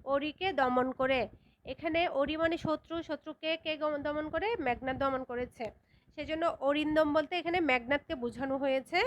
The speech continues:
আচ্ছা, উম, আহ, শিক্ষার্থীরা, তোমরা একটু কবিতাটা পড়ার আগে কিছু বিষয় একটু জানতে হবে, তা না হলে তোমরা বুঝতে পারবে না কেন কাকে অরিন্দম বলা হয়েছে, কে, আহ, কার সাথে কি, আহ, কার কি সম্পর্ক, এখানে মেঘনাদের সাথে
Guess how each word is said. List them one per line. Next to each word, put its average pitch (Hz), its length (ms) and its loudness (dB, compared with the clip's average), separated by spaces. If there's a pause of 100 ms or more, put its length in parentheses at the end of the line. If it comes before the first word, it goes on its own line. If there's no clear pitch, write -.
(520)
আচ্ছা, 240 300 -4
উম, 247 300 -8
আহ, 247 320 2
শিক্ষার্থীরা, 277 680 -2 (400)
তোমরা 277 340 4
একটু 370 520 -4
কবিতাটা 285 420 -4
পড়ার 277 380 2
আগে 262 320 0
কিছু - 320 -12
বিষয় 247 400 -4
একটু 302 220 -4
জানতে 247 260 -2
হবে, 277 500 -2
তা 247 100 -6
না 240 140 -2
হলে 269 180 -4
তোমরা 277 240 -2
বুঝতে 247 280 -8
পারবে 277 280 -2
না 285 140 -2
কেন 269 300 -6
কাকে 285 460 -4
অরিন্দম 262 500 0
বলা 262 200 0
হয়েছে, 262 480 -2 (400)
কে, 254 360 0
আহ, 247 680 -4
কার 247 140 0
সাথে 269 280 -8
কি, 262 280 -12
আহ, 247 160 -6
কার 247 160 -4 (160)
কি 294 100 -10
সম্পর্ক, 247 680 -4 (340)
এখানে 269 220 -4
মেঘনাদের 262 500 -2
সাথে 262 440 -4